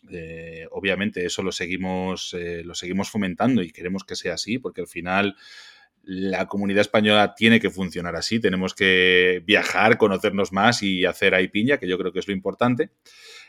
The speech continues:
Entonces teníamos que realizar, eh, cuatro torneos, de los cuales tres tenían que estar, tenían que estar fuera de, de nuestra comunidad propia. Este año no. Este año, además, con la implementación de la, de la web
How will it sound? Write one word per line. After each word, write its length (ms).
Entonces 480
teníamos 400
que 60
realizar, 520
eh, 800
cuatro 240
torneos, 480
de 60
los 140
cuales 500
tres 280
tenían 300
que 80
estar, 760
tenían 260
que 80
estar 260
fuera 480
de, 560
de 60
nuestra 240
comunidad 340
propia. 340
Este 300
año 240
no. 200
Este 260
año, 180
además, 340
con 180
la 60
implementación 680
de 100
la, 640
de 160
la 80
web 220